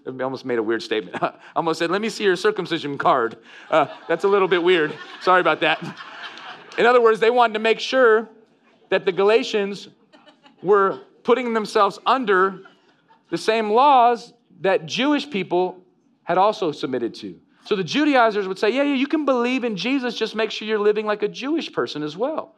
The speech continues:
So submit yourself to the law while you worship Jesus." The Apostle Paul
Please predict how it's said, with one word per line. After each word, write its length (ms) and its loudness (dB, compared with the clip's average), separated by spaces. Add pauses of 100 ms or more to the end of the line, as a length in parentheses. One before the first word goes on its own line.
(340)
So 160 -2
submit 420 -4
yourself 360 0
to 100 -2
the 60 2
law 320 4
while 180 2
you 160 -6
worship 400 0
Jesus." 680 -4 (1500)
The 100 2
Apostle 460 0
Paul 800 2